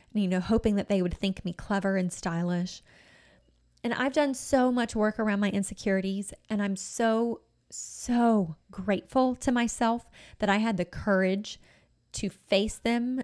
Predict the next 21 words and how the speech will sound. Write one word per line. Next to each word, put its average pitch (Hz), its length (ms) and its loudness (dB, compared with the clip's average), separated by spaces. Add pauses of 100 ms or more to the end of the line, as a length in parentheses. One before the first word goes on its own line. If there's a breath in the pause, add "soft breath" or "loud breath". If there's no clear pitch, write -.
and 185 180 -4
to - 160 -6
invest 190 760 -4
my 185 220 -4
time 208 580 -2
and 196 140 -4
my 185 120 -2
money 180 480 -2
and 196 100 -2
my 185 120 -4
attention 202 640 -4
into 247 400 -2
myself, 185 840 -4 (840 soft breath)
despite 262 640 -2
my 214 180 2
fears 208 420 0
that 202 140 0
it - 80 -4
was 190 200 -2
a 180 60 -12
selfish 202 480 -2